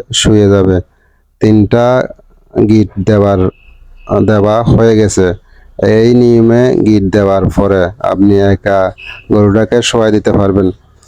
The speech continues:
দেখুন কিভাবে গরুটাকে শোয়ানো হচ্ছে। এই পদ্ধতিতে গরুটিকে কষ্ট না দিয়ে একা একা শোয়ানো যায়। এই জন্যে আপনারা বেশি বেশি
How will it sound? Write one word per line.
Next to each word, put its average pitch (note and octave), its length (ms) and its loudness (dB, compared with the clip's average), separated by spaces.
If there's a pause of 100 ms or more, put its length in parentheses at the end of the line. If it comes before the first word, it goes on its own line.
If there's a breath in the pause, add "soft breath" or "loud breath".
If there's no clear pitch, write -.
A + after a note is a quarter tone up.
(240 soft breath)
দেখুন A2+ 440 2 (2000)
কিভাবে A#2+ 440 2
গরুটাকে A2+ 540 2
শোয়ানো A2+ 360 0
হচ্ছে। G#2 320 -2 (600)
এই C3+ 140 4
পদ্ধতিতে A#2 600 2 (220)
গরুটিকে A#2 520 2 (540)
কষ্ট - 260 -2 (120)
না A2 240 2
দিয়ে A2 280 2 (220)
একা G#2+ 280 -2 (100)
একা A2 240 -2 (500)
শোয়ানো A2 420 0
যায়। G2 240 0 (600)
এই A#2 160 2
জন্যে B2+ 420 2
আপনারা A2 420 0 (720)
বেশি G#2+ 340 0
বেশি B2 340 2